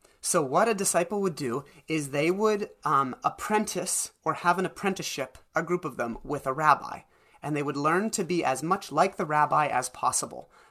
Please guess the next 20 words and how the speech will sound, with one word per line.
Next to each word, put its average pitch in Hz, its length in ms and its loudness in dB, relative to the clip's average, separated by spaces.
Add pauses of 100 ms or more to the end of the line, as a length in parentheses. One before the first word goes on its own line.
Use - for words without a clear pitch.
by - 200 -2
imitating 208 540 -2
him, 202 240 -4 (340)
by 123 160 2
following 190 520 4
him 202 160 2
around, 147 440 2 (200)
by 127 140 2
listening 160 360 -2
to 156 120 -4
everything 165 380 -2
he 151 60 -4
said. - 380 -4 (240)
Okay? 143 360 -2 (280)
And 165 120 0
so, 170 220 0 (300)
so 170 260 2
it's 170 220 -2
really 214 280 4
interesting 156 520 -2